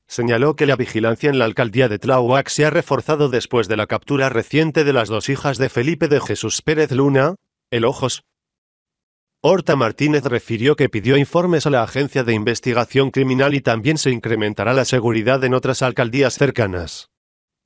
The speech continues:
"Estuvimos platicando con la gente de la Agencia de Investigación Criminal, que fueron, hicieron los cateos de donde resultaron las detenciones de las dos hijas,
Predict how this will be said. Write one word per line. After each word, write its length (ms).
"Estuvimos 600
platicando 560
con 160
la 100
gente 320
de 100
la 120
Agencia 400
de 40
Investigación 680
Criminal, 560
que 120
fueron, 280
hicieron 420
los 160
cateos 380
de 80
donde 320
resultaron 600
las 140
detenciones 540
de 80
las 180
dos 200
hijas, 360